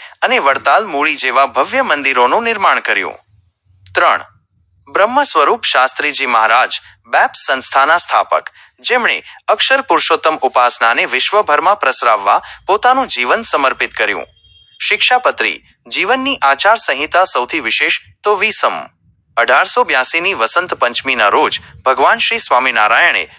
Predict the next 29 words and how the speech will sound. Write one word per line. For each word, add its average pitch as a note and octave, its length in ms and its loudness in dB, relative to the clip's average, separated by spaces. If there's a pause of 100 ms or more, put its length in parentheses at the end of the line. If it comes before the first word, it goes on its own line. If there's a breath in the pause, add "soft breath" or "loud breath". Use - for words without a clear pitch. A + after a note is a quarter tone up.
(140)
માનવજાતના F3 680 2
કલ્યાણ C3 400 2
માટે D3+ 380 0 (200 loud breath)
શિક્ષાપત્રીનું D3 760 0
લેખન F#3 360 -2
કર્યું. G2+ 340 -4 (380)
આ F3+ 140 4
કેવળ A#3 340 0
બસો E3 340 -2
બાર C3+ 220 2
શ્લોકો B2+ 400 0
નથી, G2+ 400 -4 (200 soft breath)
પણ C3 140 0
જીવન D3+ 340 0
જીવવાની B2+ 460 0
જડીબુટ્ટી F3+ 580 -4
છે. F#2+ 300 -2 (380)
સરદાર G3+ 340 2
વલ્લભભાઈ E3 460 0
પટેલે C#3+ 380 -2
પણ F#3 180 0
નોંધ્યું C#3 440 0
હતું F#3+ 300 0 (160 loud breath)
કે F3 100 -2
જો G3+ 140 2
સમાજ D#3 360 2
શિક્ષાપત્રીનું D3+ 800 -2
પાલન C3 360 2
કરે B2+ 360 -2